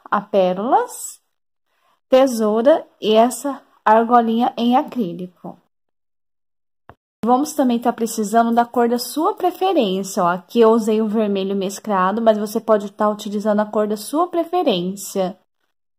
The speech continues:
Na confecção aqui do corpinho do nosso jarro, ó, eu utilizei pontos altos alongados. Então, vamos iniciar aqui, ó,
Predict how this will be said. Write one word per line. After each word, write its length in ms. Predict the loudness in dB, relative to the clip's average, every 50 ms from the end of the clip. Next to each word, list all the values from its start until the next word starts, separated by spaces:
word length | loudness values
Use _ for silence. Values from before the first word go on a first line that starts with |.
| -20 -20 _ _ _ _ _ -6
Na 360 | -2 2 4 4 4 4 2
confecção 760 | 4 4 4 4 4 2 0 0 0 -2 -6 0 2 2 2
aqui 280 | 2 0 -2 -4 -6 -2
do 160 | 0 0 -2
corpinho 680 | -2 0 0 2 2 2 0 -2 -4 -2 0 2 2
do 100 | 2 0
nosso 380 | 0 0 0 0 -2 -4 -10 -10
jarro, 560 | -4 2 4 6 6 4 2 0 -4 -6 -6 0
ó, 320 | 4 6 6 6 6 2 -2 -10 -20 -20 _ _
eu 220 | 4 4 4 4 2
utilizei 800 | 0 -4 -4 -4 -2 -2 0 2 4 4 4 2 0 -4 -10 0
pontos 460 | 2 2 2 2 0 -6 -10 -16 -14 -6 2
altos 600 | 4 6 6 6 4 2 0 0 -2 -2 2 4
alongados. 1120 | 4 4 6 4 4 4 4 4 4 4 4 4 0 -2 -6 -6 -6 -6 -6 -6 -8 -14 _ _ _ _ _ _ _
Então, 260 | 2 4 4 4 4 4
vamos 320 | 4 4 4 4 2 0
iniciar 560 | 0 0 0 0 -2 -2 0 2 2 2 2
aqui, 380 | 2 -2 -4 -4 -4 2 4 4
ó, 140 | 4 4